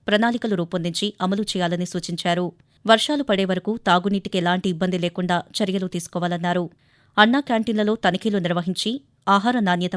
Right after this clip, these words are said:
పరీక్షించాలని, నగరాలలో రహదారులకు ఇరువైపులా మొక్కలు నాటించాలని మంత్రి ఆదేశించారు. వారసత్వ సంపద, సాంస్కృతిక కళలకు ఆంధ్రప్రదేశ్ ప్రభుత్వం పెద్దపీట వేస్తోందని పర్యాటక శాఖ మంత్రి కందుల దుర్గేష్ అన్నారు.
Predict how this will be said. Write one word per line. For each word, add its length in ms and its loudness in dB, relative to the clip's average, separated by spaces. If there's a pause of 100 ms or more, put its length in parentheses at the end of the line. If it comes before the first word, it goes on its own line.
పరీక్షించాలని, 760 -2 (540)
నగరాలలో 680 2
రహదారులకు 580 2
ఇరువైపులా 420 0 (120)
మొక్కలు 320 0
నాటించాలని 680 0 (380)
మంత్రి 340 2
ఆదేశించారు. 680 -2 (1080)
వారసత్వ 520 4
సంపద, 400 -2 (320)
సాంస్కృతిక 600 0
కళలకు 480 -2 (280)
ఆంధ్రప్రదేశ్ 600 2
ప్రభుత్వం 360 -2
పెద్దపీట 460 -2
వేస్తోందని 560 -2 (340)
పర్యాటక 380 2
శాఖ 320 -4
మంత్రి 300 -2
కందుల 340 0
దుర్గేష్ 400 -2
అన్నారు. 300 0